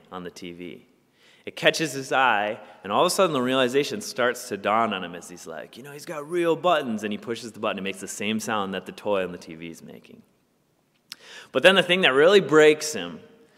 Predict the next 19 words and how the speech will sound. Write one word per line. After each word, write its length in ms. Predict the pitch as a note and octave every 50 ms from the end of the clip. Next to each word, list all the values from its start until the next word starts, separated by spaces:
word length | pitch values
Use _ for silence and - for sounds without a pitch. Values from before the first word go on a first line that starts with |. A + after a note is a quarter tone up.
| _ _ - _ -
is 160 | B2+ C3+ C#3
the 100 | C3+ C3+
big 320 | A#2+ G#2+ C#3 D#3 F3+ F3+ E3
letters 360 | D#3+ D#3 D3+ C#3+ B2+ A#2+ -
flashing 460 | - C3 B2 A#2+ B2+ B2+ - C3+ A#2+
at 80 | A2+ A2+
the 60 | A2
bottom 340 | G#2 A#2 A#2 A#2+ A#2+ A#2+ A#2
of 40 |
the 80 | A2 G#2+
commercial, 500 | A2 A#2+ A2 G#2+ G#2+ G#2 G#2 - E2+ D#2+
"Not 460 | F2+ F#2+ G#2 A2 G#2+ G#2+ A2 G#2+ G#2+
a 60 | F#2+
flying 560 | - - - G#2 G2 F#2 F#2 F2+ F#2 F2+ F#2 E2+
toy." 420 | - - F2+ E2+ D#2+ D2+ C#2+ - - - - _ _ _ _ _ _ _ _ _ _ _ _ _ _ _ _ _ _ _ _ _ _ _
It's 80 | _ -
like 140 | F#2+ F2+
a 40 | G2
disclaimer. 720 | F#2 F2+ F#2 F2+ - - - - D2+ D#2 - - - -